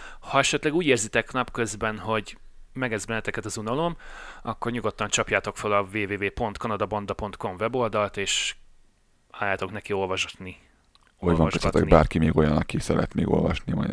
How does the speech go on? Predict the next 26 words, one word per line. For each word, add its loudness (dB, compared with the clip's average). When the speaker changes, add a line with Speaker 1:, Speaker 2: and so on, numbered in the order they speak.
Speaker 2:
mai -6
világban, -6
akkor -2
nyugodtan -2
olvassa -12
itt. -20
Speaker 1:
Minden 0
cikkünk -6
azért 0
többé-kevésbé 0
tele 2
van -4
tűzdelve -2
linkekkel. -2
Facebook 2
pont -2
com -2
per -4
Kanadabanda 0
Podcast, -4
Twitteren 0
twitter -2
pont -6
com -6
per -2
Kanadabanda, 0